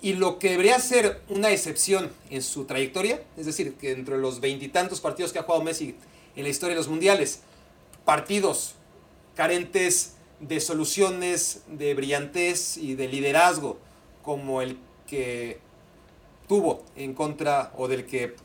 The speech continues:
careció en contra de la selección de Arabia Saudita,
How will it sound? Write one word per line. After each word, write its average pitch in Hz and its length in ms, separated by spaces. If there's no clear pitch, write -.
careció 147 600
en 123 180
contra 143 480
de 127 240
la 123 120
selección 135 340
de 151 60
Arabia 151 160
Saudita, 160 500